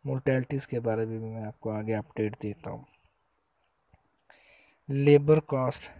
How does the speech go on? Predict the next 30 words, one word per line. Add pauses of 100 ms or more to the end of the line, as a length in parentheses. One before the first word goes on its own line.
(180)
साठ
हज़ार
रुपया, (240)
पन्द्रह
हज़ार
रुपये
पे
लड़का
रखा
था,
दो
लड़के
रखे
थे,
डे
एंड
नाइट। (2000)
अब
आते
हैं
हम (460)
मोर्टेलिटीज़
की
तरफ। (240)
मोर्टेलिटी
जो
हुई
है (300)
वो (100)
तकरीबन